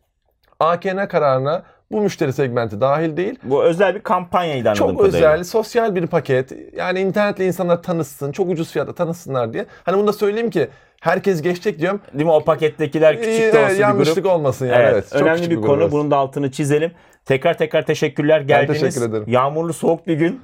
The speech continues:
Speaker 2: Evet,
Speaker 1: <laughs>
Speaker 2: burada beraberiz. Ulaşım da gerçekten çok zor. Şimdi iş sizde arkadaşlar. Aşağıda link var. Ben Milenikom'u da incelemenizi öneriyorum. Bir girin bakın. Taahhüt yok. Eğer internet paketinizi değiştirmeyi düşünüyorsanız,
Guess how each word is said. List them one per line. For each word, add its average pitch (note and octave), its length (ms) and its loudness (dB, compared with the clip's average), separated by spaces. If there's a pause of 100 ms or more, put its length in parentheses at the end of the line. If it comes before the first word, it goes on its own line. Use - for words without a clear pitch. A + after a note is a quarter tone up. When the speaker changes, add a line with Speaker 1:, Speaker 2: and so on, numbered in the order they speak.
(120)
Speaker 2:
Evet, C3 280 2
Speaker 1:
<laughs> - 40 -14
Speaker 2:
burada C#3 240 2
beraberiz. D#3 600 2
Ulaşım C3+ 380 -2
da C#3+ 80 4
gerçekten B2 520 0
çok A#2 220 0
zor. D3+ 200 0 (480)
Şimdi G3 560 0 (420)
iş F#3+ 180 -4
sizde F3+ 320 0
arkadaşlar. D3 760 0 (100)
Aşağıda F#3+ 380 0
link G3+ 300 0
var. D#3+ 300 2
Ben D#3+ 140 0
Milenikom'u E3 480 -2
da E3 140 4
incelemenizi D3+ 680 0
öneriyorum. C3+ 600 0
Bir G3+ 40 -2
girin F#3+ 300 0
bakın. G3 440 -2
Taahhüt F#3 360 0
yok. F3 280 0
Eğer D#3 200 4
internet E3+ 440 -2
paketinizi D#3 480 -4
değiştirmeyi E3 460 -2
düşünüyorsanız, C3 680 -4